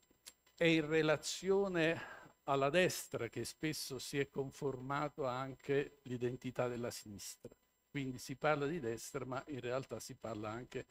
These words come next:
di tutto quello che c'è intorno e della sinistra in particolare.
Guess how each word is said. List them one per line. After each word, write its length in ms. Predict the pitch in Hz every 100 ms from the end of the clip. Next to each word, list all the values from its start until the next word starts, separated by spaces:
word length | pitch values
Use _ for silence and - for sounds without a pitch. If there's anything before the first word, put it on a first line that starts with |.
| _ _
di 140 | _ 110
tutto 380 | - 123 - 123
quello 240 | 110 104
che 160 | 98 98
c'è 160 | -
intorno 600 | 110 98 170 147 104 104 -
e 120 | 139
della 220 | 110 107
sinistra 460 | - 107 110 - 104
in 100 | 98
particolare. 640 | 107 - - - -